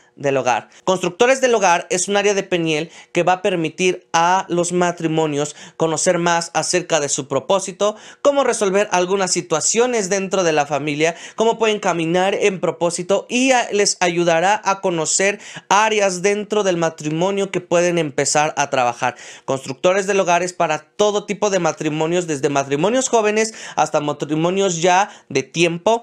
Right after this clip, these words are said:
que necesitan algún consejo o la palabra de Dios. También está el área de consejería,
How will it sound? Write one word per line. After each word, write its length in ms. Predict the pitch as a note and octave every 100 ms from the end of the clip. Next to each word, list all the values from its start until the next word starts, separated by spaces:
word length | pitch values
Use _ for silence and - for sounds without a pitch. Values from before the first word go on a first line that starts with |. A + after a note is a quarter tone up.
| - -
que 140 | - E3+
necesitan 760 | D#3+ D3+ C#3 F#3+ F#3+ F#3+ F#3+ G3 -
algún 320 | C3+ C#3+ D#3+
consejo 640 | D#3+ C#3+ F3+ F3+ G#3 A3 -
o 140 | -
la 180 | C3 B2
palabra 300 | C3 C3 B2
de 160 | A#2 A2+
Dios. 320 | A#2 A#2 - - -
También 320 | C#3 C#3+ D#3
está 120 | D#3+ - E3+
el 180 | D#3 D3+
área 220 | D#3 D#3+
de 140 | C#3+ -
consejería, 800 | C3+ B2 D3 C3 B2 D#3 G#3+